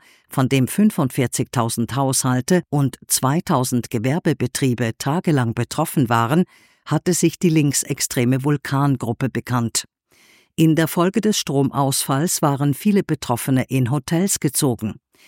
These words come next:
Der Berliner Senat hatte zugesagt, die Kosten für die Übernachtungen zu übernehmen. Die abschließende Bearbeitung aller Anträge wird voraussichtlich bis zum Frühsommer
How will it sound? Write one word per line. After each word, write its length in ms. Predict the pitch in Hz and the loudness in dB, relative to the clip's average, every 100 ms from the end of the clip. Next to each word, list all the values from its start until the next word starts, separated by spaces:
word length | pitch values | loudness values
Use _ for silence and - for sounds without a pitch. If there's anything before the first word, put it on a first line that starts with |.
| - _ - | -20 _ 0
Der 160 | 139 | 2
Berliner 520 | 127 147 147 202 214 165 | 2 2 4 4 4 4
Senat 520 | 165 143 120 151 - | 2 2 2 0 -2
hatte 280 | 127 120 - | -2 -2 0
zugesagt, 720 | - 185 139 127 135 - - _ _ - | 0 2 2 0 -2 -4 -16 _ _ -2
die 80 | |
Kosten 540 | 147 147 131 - 156 143 | 0 0 0 0 0 0
für 160 | - | 0
die 140 | 143 - | 0 0
Übernachtungen 840 | 156 180 170 107 - 131 120 120 | 0 2 0 -2 -2 -2 0 -2
zu 160 | - 139 | -2 -2
übernehmen. 720 | 156 180 180 156 131 110 - _ _ _ _ _ - | 0 2 4 4 4 0 -8 _ _ _ _ _ -6
Die 140 | 135 | -4
abschließende 760 | - 156 - 175 165 - 160 156 | -2 -2 0 4 4 4 2 2
Bearbeitung 800 | 160 - 156 156 156 156 170 165 | 0 0 0 0 0 2 2 2
aller 320 | 147 190 196 | 2 2 2
Anträge 580 | 143 143 - 147 135 180 - _ _ | 0 0 0 0 2 0 0 _ _
wird 240 | 156 165 | 0 2
voraussichtlich 840 | - 190 131 127 - 135 - 135 - | 2 0 0 0 0 -2 0 -2 -2
bis 200 | 131 - | -4 -2
zum 220 | - 180 | 0 0
Frühsommer 680 | 170 - 131 117 117 117 151 | 0 0 0 0 0 2 0